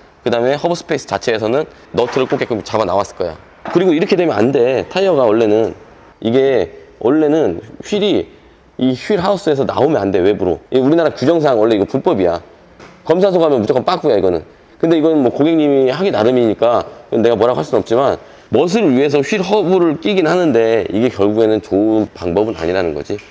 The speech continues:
자세를 잡고 폼을 잡기 위해서 많이들 하시는데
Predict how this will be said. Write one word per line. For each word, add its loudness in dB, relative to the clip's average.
자세를 -2
잡고 -2
폼을 -6
잡기 -4
위해서 -2
많이들 -2
하시는데 -4